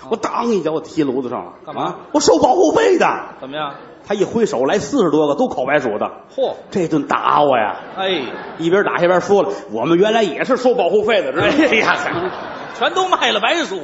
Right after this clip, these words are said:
Speaker 2: 了，是吧？
Speaker 1: 但凡好干，谁干这个呀？
Speaker 2: 啊。
Speaker 1: 我说：“几位前辈，别，别，别，别，混，弄你们一手色，别闹。”
Speaker 2: 哎，对，对。
Speaker 1: <laughs> 前辈们，你说我刚进这行，我怎么能挣钱？
Speaker 2: 嗯。
Speaker 1: 怎么不能挣钱啊？啊，
Speaker 2: 是。
Speaker 1: 我们这都小好了，还有你这没羞没臊的啊？
Speaker 2: 嗯，嗯。
Speaker 1: 找夜总会。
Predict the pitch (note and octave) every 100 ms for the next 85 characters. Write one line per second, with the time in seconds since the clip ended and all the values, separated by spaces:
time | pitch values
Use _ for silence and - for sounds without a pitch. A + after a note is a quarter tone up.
0 | C3+ G3+ A#3+ B3 G#3+ B2 - D#3 A3+ G3+
1 | G#3+ A#3 G3+ B3+ F3 B2 E3+ F#3+ B3 A#3+
2 | A3+ G3+ - - D#3 C3+ D3 C#3 D#3+ E3
3 | D3 C3+ C#3 C#3 C3+ C#3 C3 C3+ - -
4 | - E3+ C#3+ D#3+ D3 - - F#2 A#2+ C3+
5 | D#3 D#3 - E3+ F#3 E3+ E3+ D#3 A#2+ F#2+
6 | - D#3+ - - - - C#3 D#3 C3 B2+
7 | E3 B2 C#3+ D#3+ - - F#3 F#3+ E3+ D#3+
8 | C#3 A2 D3 E3+ D3 F#2 A#2+ F3 G3+ D3+
9 | C#3 C#3+ - - D#3+ D#3+ - D#4 A#4+ G4+
10 | A#3 G3 C#3 C3 A#2 B2 G#3 C#3 - -
11 | A2 D3 A3 B3 B3 B3+ - F#2 C#3 C#3
12 | F#3+ C3 E3 D3 D3+ D#3 D3+ D3+ A#2 -
13 | C3+ F3+ C3+ C3 B2+ B2 C#3+ C4+ A#3+ F#3
14 | G3